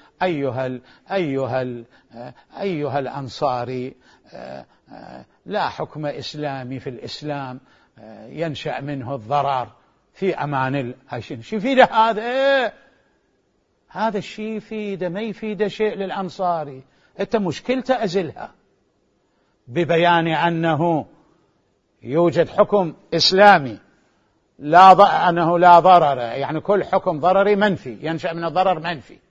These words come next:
أو النهي تفسر إذا بالنهي،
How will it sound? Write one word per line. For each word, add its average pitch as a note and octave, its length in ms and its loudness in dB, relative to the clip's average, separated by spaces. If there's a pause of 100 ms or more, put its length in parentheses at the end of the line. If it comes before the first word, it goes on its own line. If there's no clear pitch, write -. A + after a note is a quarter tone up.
(800)
أو A#3 180 12
النهي A#3+ 380 8
تفسر G#3+ 340 2
إذا G3 260 6
بالنهي، F3 560 0